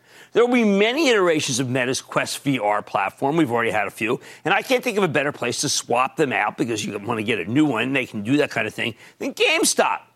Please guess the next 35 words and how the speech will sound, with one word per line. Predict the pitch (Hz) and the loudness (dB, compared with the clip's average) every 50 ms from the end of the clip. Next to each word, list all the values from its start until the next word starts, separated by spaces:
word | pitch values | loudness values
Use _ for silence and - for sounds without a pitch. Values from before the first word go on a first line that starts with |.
| _ _ _ _ _ _ _ _ | _ _ _ _ _ _ _ _
Hey, | - 277 285 | 0 0 2
you | 247 285 285 | 4 4 4
know | 294 | 6
what? | 302 294 - | 4 2 2
GameStop | - 285 294 403 - - 285 254 254 - | 2 2 2 2 2 2 2 0 0 0
can | 220 233 | 0 2
even | 240 220 202 | 2 2 2
hire | 185 143 175 165 165 165 | 2 2 2 2 2 0
reps | 160 156 170 175 180 - - | 2 2 2 2 0 -2 -4
from | - - 156 143 139 | -4 -2 0 2 2
Meta. | 139 139 135 104 - - - - - | 2 2 0 -2 -6 -8 -14 -16 -4
You | - 320 | 0 2
know | 494 539 | 4 4
what? | 539 277 - | 4 4 2
They | 311 339 | 2 2
may | 349 359 370 359 | 4 2 2 2
even | 349 320 294 | 4 4 4
be | 262 269 | 4 4
able | 269 269 262 269 | 4 4 2 2
to | 269 | 2
make | 269 262 220 143 | 2 0 0 2
Meta | 196 247 254 254 254 | 2 2 2 2 2
pay | - - - 285 285 | 2 2 2 2 2
for | - 269 | 2 2
the | 294 294 302 302 403 988 - | 2 4 4 4 4 4 2
reps. | - - - - - - - - _ _ _ _ _ _ _ - _ _ | 0 -2 -2 -2 -4 -4 -4 -8 _ _ _ _ _ _ _ -20 _ _
I | - 247 277 | -2 0 2
know | 302 302 294 | 2 2 4
virtual | 285 277 254 - 190 196 | 2 2 2 2 2 2
reality | 180 185 180 170 160 151 131 135 | 2 2 2 2 2 2 0 0
hasn't | 135 123 135 139 | 0 0 0 2
really | 135 123 120 | 2 0 0
caught | - - 123 | 0 0 0
on | 101 95 113 113 | 0 0 -2 -4
yet | 110 110 104 101 120 170 185 - - | -6 -8 -8 -2 0 0 0 0 -2